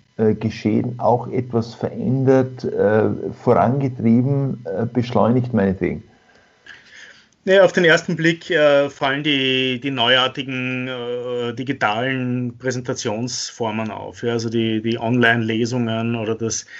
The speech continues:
Speaker 2: äh, Lesungen live gestreamt werden, Streams, die dann im Internet stehen bleiben. Ähm, das ist natürlich, also wir haben ja unser Heft oder unsere beiden Hefte jetzt auch so präsentiert. Das war am elften ersten,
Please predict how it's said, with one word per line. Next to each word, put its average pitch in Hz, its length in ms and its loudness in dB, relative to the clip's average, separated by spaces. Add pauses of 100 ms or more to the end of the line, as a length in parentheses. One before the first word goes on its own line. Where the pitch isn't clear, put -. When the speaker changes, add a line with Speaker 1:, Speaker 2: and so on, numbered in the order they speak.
(280)
Speaker 2:
äh, 139 160 0
Lesungen 123 680 2
live 117 640 -2
gestreamt 127 640 -2
werden, 120 580 0
Streams, 120 460 -2
die 123 140 -2
dann 117 140 0
im 123 100 -2
Internet 123 400 -2
stehen 123 340 0
bleiben. 120 480 0 (540)
Ähm, 123 500 2 (320)
das 135 160 0
ist 175 100 2
natürlich, 156 540 2
also 143 180 0
wir 165 100 4
haben 175 60 2
ja 160 60 4
unser 135 220 4
Heft 131 320 0
oder 139 180 -2
unsere 127 180 -4
beiden 127 280 2
Hefte 131 260 -2
jetzt 123 240 -2
auch 127 220 -4
so 127 260 -2
präsentiert. 127 840 -2
Das 123 120 -14
war 131 60 -4
am 123 120 0
elften 123 320 -6
ersten, 131 560 -2